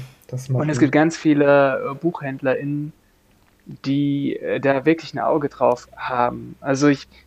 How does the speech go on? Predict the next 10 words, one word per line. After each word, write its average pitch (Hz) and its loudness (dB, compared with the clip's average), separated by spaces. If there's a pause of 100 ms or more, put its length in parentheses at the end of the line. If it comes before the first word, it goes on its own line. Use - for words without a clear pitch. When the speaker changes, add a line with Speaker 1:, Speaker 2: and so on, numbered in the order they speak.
(100)
Speaker 2:
sag 143 -2
sowieso 147 0
immer, 165 2
bitte, 151 -4
bitte, 147 -6
bitte 139 -2 (480)
kauft 143 2
eure 139 0
Bücher 143 -2
im 139 -6